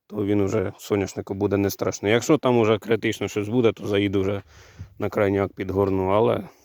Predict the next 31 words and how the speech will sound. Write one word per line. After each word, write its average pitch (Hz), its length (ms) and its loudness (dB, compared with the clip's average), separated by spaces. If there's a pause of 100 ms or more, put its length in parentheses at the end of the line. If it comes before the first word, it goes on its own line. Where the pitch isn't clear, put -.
(100)
все - 180 -14
ж - 80 -20
таки, - 200 -16
я 104 80 -6
думаю, 101 440 -8
все - 160 -4
буде 95 220 -2
добре. 92 400 -6 (520)
Якщо 107 240 0
кліща 117 420 2
не 110 120 2
буде 127 320 2
і - 20 6
граду, 107 380 2
то 98 340 -10 (460)
потенціал 113 560 2
у 98 60 2
цього 104 200 -6
соняшника 104 600 -4
є. 98 220 -4 (1300)
Тут 135 180 6
не 120 320 6
найкраща 113 580 0
площа, 180 680 -2
там 117 220 2
він 98 240 2 (320)
гірший, 160 460 0
тому 127 260 0
що 113 120 -2
там 110 220 0
глина. 113 480 2